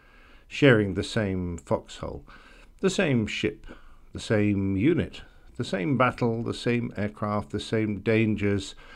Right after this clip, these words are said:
and the like, can be stronger than anything we might experience. It leads to amazing stories of bravery and sacrifice,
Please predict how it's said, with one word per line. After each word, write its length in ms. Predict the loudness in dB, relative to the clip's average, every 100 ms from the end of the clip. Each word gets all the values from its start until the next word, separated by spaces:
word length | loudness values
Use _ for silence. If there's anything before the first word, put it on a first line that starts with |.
| -18 -6
and 240 | -4 0
the 80 | 0
like, 400 | 2 0 -2 -8
can 260 | -8 -6
be 160 | -4 -4
stronger 560 | -6 0 2 2 2 4
than 380 | 4 4 0 -2
anything 600 | 2 2 2 0 -2 -2
we 200 | 0 0
might 340 | 0 -2 -2
experience. 1000 | -6 -10 -10 -4 -2 -4 -6 -12 -20 -20 -20 -20 -20 -20 -20 -20 -20 -20 -18 -12
It 180 | -4 4
leads 300 | 6 6 4
to 120 | 6
amazing 560 | 6 6 4 0 -2 -6
stories 640 | -2 2 4 4 0 -2
of 160 | -6 0
bravery 720 | 2 4 2 2 2 0 -4 -18 -20 -10
and 180 | -6 -4
sacrifice, 960 | -2 -4 -4 -10 -10 -12 -14 -20 -20